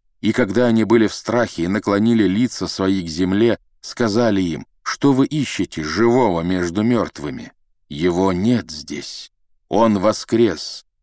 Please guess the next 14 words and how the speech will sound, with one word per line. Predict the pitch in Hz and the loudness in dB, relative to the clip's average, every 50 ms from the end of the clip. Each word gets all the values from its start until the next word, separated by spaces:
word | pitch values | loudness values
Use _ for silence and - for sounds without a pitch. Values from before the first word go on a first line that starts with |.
| _ _ _ _ | _ _ _ _
Вспомните, | - - - - - 147 156 147 120 101 85 76 - - 80 | -18 -18 -18 -4 0 2 2 4 2 2 0 -2 -4 -8 -6
как | - - 95 92 - - | -2 -2 -2 -2 -2 0
он | 98 110 110 98 87 | 0 2 2 2 0
говорил | 90 98 92 95 92 107 113 107 | 0 0 0 2 2 2 2 2
вам, | 98 101 101 95 87 | 2 2 0 0 0
когда | - 98 95 87 87 92 101 | -2 -4 -4 -2 -2 -2 0
был | 90 90 107 107 | 0 2 2 2
ещё | 107 98 - - 104 98 | 2 0 0 -2 -2 -2
в | 82 80 | -2 -2
Галилее, | 82 92 92 90 92 95 104 107 104 92 82 - - _ _ _ | -2 0 0 2 2 2 2 2 2 2 0 -2 -6 _ _ _
сказывая, | - - - - 117 107 101 87 90 98 95 101 98 98 | -18 -16 -6 0 2 2 2 2 0 0 0 0 0 0
что | 87 - - - 104 | -2 -2 -2 -4 -4
Сыну | - - - 127 139 131 107 92 | -4 -2 0 2 2 2 2 0
Человеческому | 85 - - 101 101 98 95 107 110 - 92 85 - - - 78 69 67 - - | -2 -2 -2 0 0 2 2 2 0 -2 -6 -10 -12 -12 -10 -10 -10 -10 -10 -12